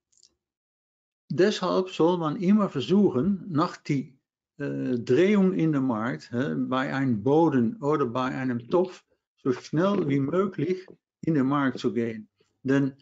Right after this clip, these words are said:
desto langer man wartet, desto mehr, äh, Risiko man hat. Ja, man weiß ganz sicher, dass wenn man langer wartet, dass man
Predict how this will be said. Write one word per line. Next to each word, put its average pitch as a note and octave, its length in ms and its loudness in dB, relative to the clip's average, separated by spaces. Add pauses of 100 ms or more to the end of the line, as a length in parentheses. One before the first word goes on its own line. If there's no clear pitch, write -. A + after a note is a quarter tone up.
(180)
desto E3 380 0
langer F3 420 2
man D#3+ 400 -2
wartet, D#3+ 520 -2 (580)
desto D3 520 -4 (540)
mehr, F3+ 560 2
äh, D3+ 260 -6 (100)
Risiko F3 500 2
man A#2 240 -4
hat. A2 280 -10 (260)
Ja, C#3 160 -4
man D3+ 280 0
weiß D3+ 360 -4 (240)
ganz G3+ 380 0
sicher, D#3+ 520 2
dass D3 360 -4
wenn D#3+ 380 -4
man C3 160 2
langer F3 460 2
wartet, F3 400 -2
dass D3 180 -6
man C#3+ 240 -4